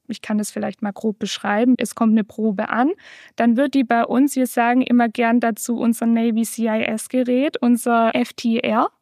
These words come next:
in das kommen die Proben rein. Das ist quasi ein, ein Screening-Verfahren. Also da können wir schon mal grob den Alkoholgehalt bestimmen.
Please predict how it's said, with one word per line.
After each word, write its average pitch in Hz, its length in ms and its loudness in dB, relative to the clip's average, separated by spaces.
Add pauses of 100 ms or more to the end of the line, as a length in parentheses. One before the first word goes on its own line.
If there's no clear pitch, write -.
(100)
in 233 140 0
das 233 280 -4
kommen 233 260 0
die 220 80 -4
Proben 220 400 -2
rein. 226 340 0 (480)
Das 247 160 -2
ist - 240 -6
quasi 247 460 0
ein, 240 300 4 (120)
ein 226 120 2
Screening-Verfahren. 214 1120 -2 (100)
Also 226 220 -4
da 226 160 -2
können 247 200 2
wir 240 100 2
schon 233 200 0
mal 233 140 2
grob 247 260 -2
den 254 140 2
Alkoholgehalt 269 880 -2
bestimmen. 247 600 0